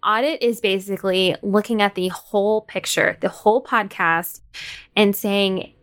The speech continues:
"Is it working the way that I need it to?" This is literally everything. So trailer, intro, outro, R S S feed, C T A, show notes, everything.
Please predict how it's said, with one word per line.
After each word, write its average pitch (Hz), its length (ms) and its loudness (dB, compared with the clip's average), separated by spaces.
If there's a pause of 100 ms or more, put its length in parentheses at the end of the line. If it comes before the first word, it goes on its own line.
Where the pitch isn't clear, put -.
"Is 226 220 0
it - 180 -4
working 202 380 0
the 190 80 2
way 185 240 2
that 175 100 -2
I 165 140 2
need 170 220 -2
it - 140 0
to?" - 260 -4 (400)
This 277 180 4
is 311 220 0 (100)
literally 262 540 0
everything. - 560 -4
So 151 420 0 (220)
trailer, 190 580 2
intro, 233 340 0
outro, 190 600 0 (280)
R 233 140 2
S 226 180 -4
S 196 200 -4
feed, - 400 -2 (560)
C 262 220 2
T 220 220 -2
A, 185 380 0
show 254 260 2
notes, - 560 -2 (440)
everything. 214 800 2